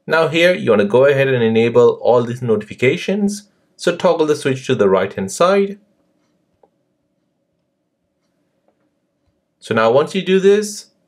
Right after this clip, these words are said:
you'll get in-app notifications for likes, comments, new followers, mention tags, and direct messages, and live.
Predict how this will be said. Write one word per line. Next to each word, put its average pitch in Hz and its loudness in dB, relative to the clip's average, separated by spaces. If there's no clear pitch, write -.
you'll 139 0
get 131 -2
in-app 170 -2
notifications 151 -4
for 107 0
likes, 180 -4
comments, 165 -4
new 196 2
followers, 170 0
mention 156 -4
tags, 151 -2
and 110 -6
direct 110 0
messages, 165 -6
and 107 -4
live. 71 -4